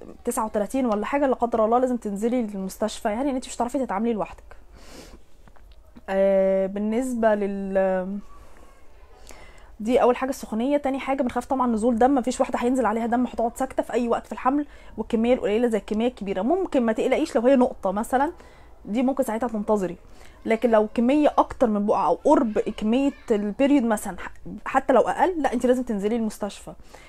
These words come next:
دكتوري ما بيردش، مفيش حاجه اسمها دكتوري ما بيردش، مش مهم، هتنزلي عن، اكيد انت عارفه هتولدي معاه فين، او الدكتور ده بيتعامل مع مستشفيات ايه. ممكن الدكتور يكون في العمليات، ممكن يكون مشغول مع حاله تانية. انزلي على المستشفى، هم هيكشفوا، هيعرفوا يوصلوا له يعني.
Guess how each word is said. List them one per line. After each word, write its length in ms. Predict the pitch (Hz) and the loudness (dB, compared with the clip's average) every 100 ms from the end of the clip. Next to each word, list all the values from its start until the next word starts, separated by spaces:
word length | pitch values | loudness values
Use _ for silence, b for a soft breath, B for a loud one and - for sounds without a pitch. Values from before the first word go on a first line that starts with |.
| B | B
دكتوري 300 | 202 202 285 | -4 2 4
ما 100 | 277 | 4
بيردش، 420 | 233 214 233 202 196 | 4 4 4 2 -4
مفيش 160 | 226 | -4
حاجه 120 | 277 | -4
اسمها 140 | 269 262 | 0 0
دكتوري 260 | 247 277 | 0 2
ما 40 | 269 | 2
بيردش، 300 | 240 269 - | 2 0 -2
مش 140 | 202 | 2
مهم، 340 | 226 262 247 175 - | 4 6 4 0 -8
هتنزلي 380 | - 233 226 | -2 2 4
عن، 160 | 262 247 - | 4 2 -2
اكيد 220 | 202 285 | 2 4
انت 160 | 285 277 | 4 2
عارفه 280 | 240 285 - | 2 2 0
هتولدي 320 | - 247 254 | 0 2 2
معاه 200 | 220 240 | 0 -2
فين، 280 | 240 196 151 | -2 -4 -2
او 100 | 202 | 0
الدكتور 320 | 196 - 262 | 0 0 4
ده 100 | 262 | 4
بيتعامل 440 | 269 262 233 269 | 4 4 4 4
مع 100 | 262 | 4
مستشفيات 580 | 220 220 214 - 220 247 | 2 0 -6 -2 0 0
ايه. 200 | 220 208 - B B B 277 - - - - - - - | -4 -6 -8 B B B -8 -10 -18 -20 -20 -18 -8 0
ممكن 140 | 240 | 4
الدكتور 280 | 233 - 269 | 4 4 4
يكون 200 | - 294 | 4 4
في 80 | 285 | 4
العمليات، 800 | 269 214 220 214 240 240 - - | 4 2 0 2 4 4 2 -10
ممكن 160 | 196 214 | -10 -4
يكون 140 | 247 | 2
مشغول 260 | 254 220 262 | 2 4 2
مع 140 | 269 | 2
حاله 220 | 220 247 240 | 2 4 4
تانية. 380 | 247 240 180 - b b b b b - | 4 2 0 -8 b b b b b -4
انزلي 360 | 208 208 277 277 | 0 2 6 8
على 160 | 214 | 6
المستشفى، 520 | 196 208 - 254 - | 4 0 0 0 0
هم 160 | 214 247 | 0 0
هيكشفوا، 400 | 226 - 285 285 | -2 -2 0 0
هيعرفوا 320 | 226 202 240 254 | 2 0 2 0
يوصلوا 440 | 202 - 196 208 | 0 2 2 0
له 140 | 160 | -4
يعني. 180 | 156 165 | -8 -12